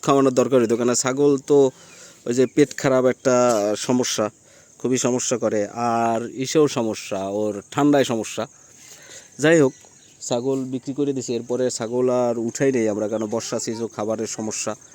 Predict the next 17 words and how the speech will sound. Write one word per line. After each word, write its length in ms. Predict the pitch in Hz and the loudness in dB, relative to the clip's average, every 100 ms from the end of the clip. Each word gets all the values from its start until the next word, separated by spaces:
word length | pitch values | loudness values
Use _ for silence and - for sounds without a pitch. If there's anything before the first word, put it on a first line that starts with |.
| - - - | -20 -20 -12
বর্ষার 240 | 98 - | -8 -4
সিজনে, 420 | 107 107 104 104 113 - - - _ | -4 -6 -6 -6 -8 -14 -20 -20 _
এই 100 | 104 | -6
জন্য। 320 | 110 95 95 - | -4 -4 -6 -6
এইটার 320 | 117 117 120 | -6 -2 -2
ভিতরে 300 | 117 123 123 | -2 -2 0
আমাদের 300 | 117 113 113 | 0 -2 0
মুরগি 300 | 120 135 131 | 0 0 0
থাকে। 260 | 123 113 110 - - _ | -2 -2 -6 -10 -20 _
তো 60 | 120 | -2
এইখানে 560 | 123 - 139 135 135 | -2 0 2 4 4
আমাদের 320 | 131 123 127 131 | 4 4 4 6
মুরগির 520 | 127 127 127 135 131 | 6 4 4 4 4
আজকে 360 | 123 - 139 | 2 4 6
নতুন 680 | 131 131 127 151 135 135 135 131 | 6 4 4 4 6 6 4 0
অতিথি 400 | 135 147 151 143 | -2 2 6 6
আসছে। 320 | 120 - 135 | 6 4 2